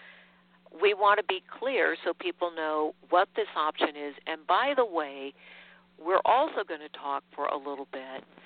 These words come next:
about your attitude about your body, your genitals, your sexuality, because all of these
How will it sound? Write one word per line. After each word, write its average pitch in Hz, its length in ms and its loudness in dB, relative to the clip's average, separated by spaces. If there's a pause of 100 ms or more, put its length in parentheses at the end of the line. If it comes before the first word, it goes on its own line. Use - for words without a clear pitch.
(240)
about 196 460 4
your 180 240 2 (100)
attitude 151 960 -2 (260)
about 151 380 0
your 147 140 -6
body, 165 680 2 (800)
your 170 160 2
genitals, 160 840 2 (460)
your 170 120 2 (120)
sexuality, 170 1080 -2 (340)
because 196 320 2 (180)
all 294 420 2
of 269 60 -8 (100)
these 196 220 -6